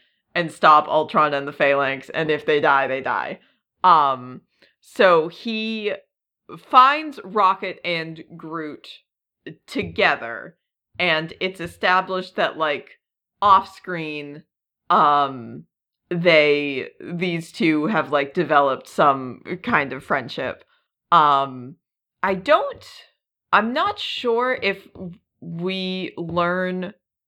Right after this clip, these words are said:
why Groot was arrested when he first met Rocket. Um, but, uh, we find out later that it's, like, the two of them were,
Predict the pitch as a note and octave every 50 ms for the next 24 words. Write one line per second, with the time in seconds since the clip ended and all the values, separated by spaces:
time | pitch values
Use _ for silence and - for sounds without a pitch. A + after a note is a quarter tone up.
0 | _ _ - E3 D#3+ E3 F3+ F3+ F#3 E3+ F3 F#3+ F#3 F#3+ - D#3+ D#3 E3+ F3 F3
1 | F3 E3+ - - - - _ _ _ _ _ _ _ _ _ - D#3 F3 F#3+ G#3
2 | E3 D#3 D#3+ E3 - - - D#3 D#3 D#3+ C#3+ C#3+ - - - E3+ D#3+ D#3 F3 D#3
3 | D3+ D3 G#3 - C#3+ C#3+ - - E3+ F3 G3 G#3+ - - A3+ A#3+ A#3 - - A#3+
4 | A#3 A#3 B3 A#3+ - D4 D4 C#4 - - _ _ _ _ _ _ _ _ - F#3
5 | F3+ E3+ E3 E3 D#3 D3+ D3 D3 C#3+ C#3 C3 A#2+ - _ _ _ _ _ _ _
6 | _ _ _ - F3+ F3+ - F3 E3 D#3 D3 - - _ - E3 D#3+ D#3 D#3 D3+
7 | D3 C#3+ C#3+ - - E3+ F#3+ F#3+ F3+ - A#3+ A#3 A3+ G#3+ A3 A3 F#3+ E3+ E3+ F3
8 | E3 D#3+ D#3+ D#3 D#3 D#3+ D#3 D3 D3+ D3+ D3+ E3 D3 C#3+ D3 D3+ D3+ - A#3+ G3
9 | F3+ D#3+ D#3 E3+ D#3+ D#3 F#3+ E3+ C#3+ D3 D3 D3 D3 C#3 C#3 D3 -